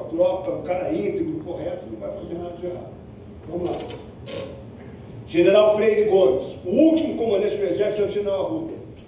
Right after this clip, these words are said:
Em mensagem de fim de ano, destinada aos comandados, o general Freire Gomes destacou a função de Estado da instituição.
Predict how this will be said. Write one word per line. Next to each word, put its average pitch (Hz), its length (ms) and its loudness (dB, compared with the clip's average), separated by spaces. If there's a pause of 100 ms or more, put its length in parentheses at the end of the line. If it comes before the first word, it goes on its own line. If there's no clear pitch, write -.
(120)
Em 170 60 -4
mensagem 185 520 0
de - 100 -8
fim 170 180 -6
de 170 100 -4
ano, 214 280 -4 (160)
destinada 160 600 -8
aos - 160 -10
comandados, 180 760 -6 (440)
o - 40 -16
general 160 280 -6
Freire 165 260 -2
Gomes 165 300 -6
destacou 175 480 -4
a 175 40 -6
função 170 340 -8
de 196 140 -10
Estado 185 540 -4
da 185 60 -2
instituição. - 440 -8